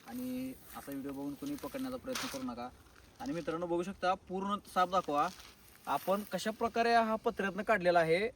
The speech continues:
आणि ह्याला एक सुद्धा खरोच आलेला नाही मित्रांनो. बघू शकता पूर्ण, पूर्ण दाखवा, जरा जवळ घेऊन दाखवा. तर ही मित्रांनो माती लागलेली आहे आता खाली आलेली,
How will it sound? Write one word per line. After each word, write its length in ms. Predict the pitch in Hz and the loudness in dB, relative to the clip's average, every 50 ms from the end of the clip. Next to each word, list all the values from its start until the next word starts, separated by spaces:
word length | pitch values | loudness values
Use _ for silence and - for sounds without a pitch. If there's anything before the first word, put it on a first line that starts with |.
| _ - - | _ -18 -12
आणि 240 | 156 160 170 185 190 | -10 -6 -4 -2 -2
ह्याला 180 | 196 202 202 | 0 0 0
एक 300 | 202 202 226 220 247 240 | 4 8 12 12 12 12
सुद्धा 180 | - 254 247 254 - | 10 2 2 4 6
खरोच 240 | - 240 240 233 226 | 6 6 8 8 8
आलेला 220 | 226 220 214 208 | 6 6 4 4
नाही 120 | 208 202 | 2 0
मित्रांनो. 320 | 202 202 180 175 170 165 165 | 0 0 0 0 0 0 0
बघू 160 | 160 160 147 | -2 -2 -4
शकता 240 | 143 - - - 240 - - | -6 -10 -12 -14 -14 -10 -4
पूर्ण, 280 | 196 208 214 208 180 151 - - _ _ - - - - - | -2 0 2 2 2 0 -2 -6 _ _ -20 -20 -20 -14 -6
पूर्ण 160 | - 175 175 175 | -4 -2 -2 0
दाखवा, 220 | 160 156 - 120 120 | 0 -2 -2 -2 -4
जरा 140 | 117 113 123 | -4 -4 -4
जवळ 240 | 127 123 123 123 | -4 -4 -4 -6
घेऊन 260 | 120 117 117 113 113 113 | -6 -8 -8 -8 -8 -8
दाखवा. 220 | 113 - - - - - - - - - - - _ _ _ - | -8 -8 -12 -16 -18 -20 -20 -20 -20 -20 -20 -20 _ _ _ -10
तर 60 | 131 131 | -4 0
ही 280 | 156 170 180 185 190 | 2 4 6 6 6
मित्रांनो 340 | 185 185 165 170 156 170 170 | 4 4 2 0 0 0 0
माती 240 | 175 175 - - 165 | 0 0 0 2 2
लागलेली 260 | 170 156 139 131 123 | 2 2 2 0 -2
आहे 100 | 123 120 | -2 -4
आता 40 | - - - | -6 -10 -10
खाली 120 | 131 123 | -8 -6
आलेली, 280 | 117 110 110 107 120 | -6 -6 -6 -6 -8